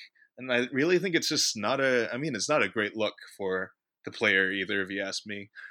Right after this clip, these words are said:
Um, but if you look at Kaku's remarks in a nutshell, it's not like he's really agitated for, like, a move, like, now, now, you know?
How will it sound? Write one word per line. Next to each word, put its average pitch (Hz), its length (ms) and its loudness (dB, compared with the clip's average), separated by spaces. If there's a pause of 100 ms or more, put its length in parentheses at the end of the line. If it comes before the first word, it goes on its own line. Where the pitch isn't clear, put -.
(360)
Um, 95 460 -4 (1000)
but 131 180 6 (100)
if 131 120 4
you 147 140 8
look 170 160 8
at 190 120 2
Kaku's 135 440 4
remarks 117 460 0
in 104 80 -12
a 92 40 -12
nutshell, 110 600 -2
it's - 120 -6
not 120 140 -2
like 107 140 -4
he's 107 180 -4
really 104 360 -4 (140)
agitated 107 760 -2 (460)
for, 101 440 -2
like, 95 260 -2 (100)
a 101 60 -10
move, 95 540 -8
like, 90 180 -10 (220)
now, 101 720 -2
now, 117 360 0
you 110 140 -4
know? 127 240 -6